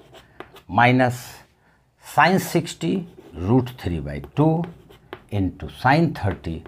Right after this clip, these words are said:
one by two। ये दोनों सेम नंबर है, इसलिए ये कैंसिल होके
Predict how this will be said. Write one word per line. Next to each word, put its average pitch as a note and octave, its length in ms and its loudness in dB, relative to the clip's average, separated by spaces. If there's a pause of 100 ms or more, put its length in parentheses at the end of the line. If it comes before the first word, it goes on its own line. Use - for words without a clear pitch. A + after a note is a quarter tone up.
(140)
one E2 260 -4
by C2 180 -16
two। - 100 -16 (380)
ये F3 140 4
दोनों F#3 280 4
सेम B2 480 4
नंबर C2+ 340 -8
है, - 320 -16 (340)
इसलिए F#2 320 -4
ये A#2 240 2 (260)
कैंसिल B2+ 420 2
होके G2 480 -4